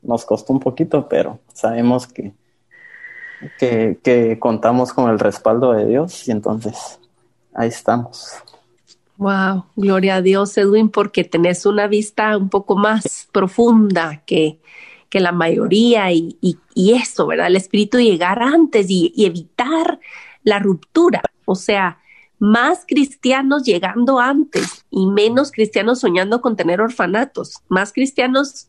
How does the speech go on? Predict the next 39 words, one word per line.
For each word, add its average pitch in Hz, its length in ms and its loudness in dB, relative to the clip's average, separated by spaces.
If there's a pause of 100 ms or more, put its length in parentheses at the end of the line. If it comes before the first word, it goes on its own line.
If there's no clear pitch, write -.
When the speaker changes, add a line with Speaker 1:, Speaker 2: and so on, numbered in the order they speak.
Speaker 2:
preservando 208 760 0
la 277 140 -2
familia. 185 680 0
Eso 220 320 -2
es 226 60 -6
lo 226 120 -4
que 196 100 -4
también 165 380 -2
nosotros 196 480 -2
le 196 80 0
pedimos 185 380 -4
al 208 100 -2
Señor. 180 440 -2 (800)
Em, 170 580 0
y, 208 420 2
y 202 100 2
no 202 180 4
sé, 269 260 0
Edwin, 226 220 0
¿cómo, 254 380 0
cómo 277 340 -2
podemos 226 460 0
dirigir 220 400 -2
a 233 60 2
la 247 120 0
gente 202 380 -4
que 175 160 -4
quisiera 220 840 -2
apoyarte, 190 840 -4
que - 140 -20
quisiera 202 320 -6
apoyar 196 360 -2
a 214 60 -6
Misión 190 320 -4
El 185 80 -2
Faro 185 400 -8 (580)
con 202 220 -2
esta 190 320 -2
obra? 202 420 -2